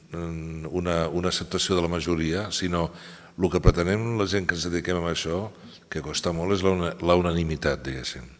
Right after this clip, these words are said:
És a dir, fer alguna cosa que no t'hagis d'explicar i que la gent estigui bé, que això a vegades passa amb les pel·lícules. Hi ha pel·lícules que tothom està d'acord que li agraden. I, i no es tracta de que a tothom li agradin, perquè llavors ja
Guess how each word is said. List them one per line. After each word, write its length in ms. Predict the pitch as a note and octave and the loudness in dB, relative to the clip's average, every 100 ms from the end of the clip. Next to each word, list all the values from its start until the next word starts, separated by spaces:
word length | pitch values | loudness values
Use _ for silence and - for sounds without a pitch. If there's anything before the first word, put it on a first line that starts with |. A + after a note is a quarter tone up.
| - | -10
És 160 | E2+ D#2+ | -4 0
a 60 | F2 | 0
dir, 100 | E2 | 0
fer 120 | G2+ | 4
alguna 320 | G2+ G2+ G2+ F#2+ | 4 4 4 4
cosa 400 | G2 F2 G#2 B2+ - - - - - - | 4 2 0 -4 -8 -18 -18 -20 -18 -4
que 120 | F2 | 0
no 120 | F#2+ | 2
t'hagis 320 | G2+ F#2 F#2 | 2 0 0
d'explicar 360 | F2+ - F2+ G2+ | 0 0 2 2
i 60 | G2 | 2
que 80 | |
la 120 | G#2 F2 | 2 2
gent 240 | F#2+ G#2 - - - | 0 -4 -10 -18 -4
estigui 320 | - F#2+ E2+ D#2 | -2 0 0 0
bé, 160 | C#2 | 0
que 120 | C2+ D#2+ | -2 0
això 120 | F2+ | 2
a 60 | |
vegades 340 | F#2 F#2 G#2 - - - - | 4 4 2 0 -4 -10 -2
passa 240 | F2 - | 0 0
amb 140 | F#2+ E2+ | 0 -2
les 100 | - | 2
pel·lícules. 460 | F#2+ G2+ - C2 D2+ | 2 2 -4 -6 -2
Hi 60 | |
ha 60 | E2 | 0
pel·lícules 400 | E2+ E2+ D#2 G2 | 2 0 0 -4
que 120 | G2 | -4
tothom 240 | E2 E2+ E2+ | -4 -2 -2
està 180 | - D#2+ | -2 -2
d'acord 300 | D2+ F2 F2 | -2 -4 -2
que 140 | F2+ | -2
li 120 | E2 | 0
agraden. 360 | C#2+ D2 B1+ B1 - - - - - - - - - | -2 -2 -4 -10 -18 -20 -20 -20 -20 -20 -20 -20 -6
I, 300 | F2 F2 F2 | -2 0 0
i 60 | G2 | 0
no 80 | A2 | 2
es 80 | - | 4
tracta 220 | F#2+ F#2+ | 4 4
de 80 | F2 | 2
que 100 | F2 | 0
a 20 | |
tothom 260 | F2+ F2 D#2+ | 0 -2 0
li 80 | D#2 | 0
agradin, 340 | D2+ C#2 C2+ B1+ | 2 0 -4 -8
perquè 200 | D2 D2 | -8 -4
llavors 300 | D2+ D#2+ D#2 | -2 -4 -2
ja 160 | D#2+ | -2